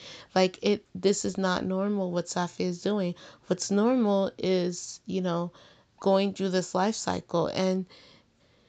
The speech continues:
they just need to all, i-, including Han, get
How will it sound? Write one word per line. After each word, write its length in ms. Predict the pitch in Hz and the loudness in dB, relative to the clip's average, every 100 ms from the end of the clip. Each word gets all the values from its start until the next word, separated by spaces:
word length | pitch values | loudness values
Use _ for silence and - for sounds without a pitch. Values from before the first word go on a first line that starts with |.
| _ _ - | _ _ 2
they 160 | 220 | 4
just 240 | 214 262 - | 4 2 2
need 180 | 262 - | 0 0
to 120 | - - | -2 2
all, 300 | 185 180 170 | 4 4 2
i-, 160 | 196 - | -2 0
including 560 | 226 247 240 285 277 226 | 2 2 2 2 2 0
Han, 500 | 170 170 165 175 220 - | 0 -2 -2 -6 -10 -6
get 280 | 208 202 | 2 2